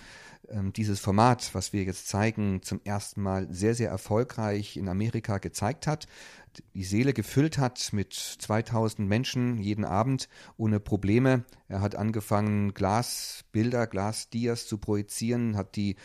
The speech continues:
färben lassen, erst in Japan und hat es dann nach Amerika importiert, hat auch angefangen, dann zum ersten Mal zu filmen, als, äh, Kameras aufkamen.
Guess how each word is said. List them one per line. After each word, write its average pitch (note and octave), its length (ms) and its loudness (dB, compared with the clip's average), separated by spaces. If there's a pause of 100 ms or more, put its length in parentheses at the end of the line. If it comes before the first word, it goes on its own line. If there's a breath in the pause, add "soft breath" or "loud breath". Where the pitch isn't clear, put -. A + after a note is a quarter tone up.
(180 loud breath)
färben A#2+ 380 6
lassen, A2 360 2
erst G2 260 -4
in G#2 100 -2
Japan A2+ 520 0
und G2 100 0
hat G2 80 -4
es F#2+ 100 -6
dann G2+ 140 -4
nach F#2 140 -2
Amerika G#2+ 480 -2
importiert, G#2+ 640 -2 (280 loud breath)
hat G#2 140 0
auch A2 160 2
angefangen, A#2 600 2
dann A2 320 4
zum G2+ 340 0
ersten A2 320 -4
Mal G#2 120 2
zu - 140 -6
filmen, C#3+ 360 4
als, F#2+ 420 -4
äh, F#2+ 400 2
Kameras A2 460 0
aufkamen. A#2 720 2